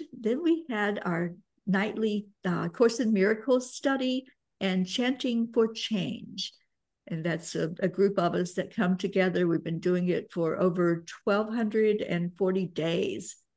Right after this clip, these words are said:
in a row of chanting to make a difference in our world. We just finished that one, and here we are with Marcia Martin, Becoming One. So it was a beautiful day,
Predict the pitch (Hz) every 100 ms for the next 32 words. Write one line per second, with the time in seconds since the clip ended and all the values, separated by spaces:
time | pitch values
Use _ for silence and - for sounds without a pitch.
0 | _ _ - 190 170 160 160 175 - 92
1 | - 170 - - 175 175 - 143 - -
2 | _ _ - 170 202 196 147 160 165 196
3 | 196 - 160 151 147 170 - - - -
4 | _ _ _ _ - 175 180 180 - 226
5 | 208 202 - 190 202 247 320 403 _ _
6 | - 170 165 165 196 285 330 311 - 170
7 | - - - _ _ - 185 170 175 -
8 | 170 180 240 - 262 196 160 160 196 185
9 | 160 160 - 185 175 - 185 196 202 208
10 | - 165 160 160 - - - - _ _
11 | - 190 220 269 214 - 233 233 214 -
12 | 170 165 - -